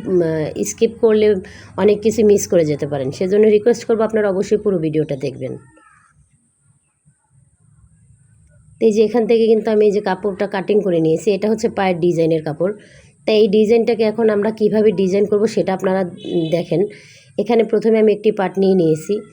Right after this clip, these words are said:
স্কেলের সাহায্যে একটি দাগ দেব,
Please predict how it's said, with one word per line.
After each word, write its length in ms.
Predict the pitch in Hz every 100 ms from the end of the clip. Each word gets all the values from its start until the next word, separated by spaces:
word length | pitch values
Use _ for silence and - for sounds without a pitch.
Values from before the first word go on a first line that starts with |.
| _ _ _ _
স্কেলের 520 | 214 214 - 247 247 233
সাহায্যে 440 | 208 208 175 180 220 - - _ -
একটি 280 | 208 208 220
দাগ 220 | 180 180 170
দেব, 180 | 180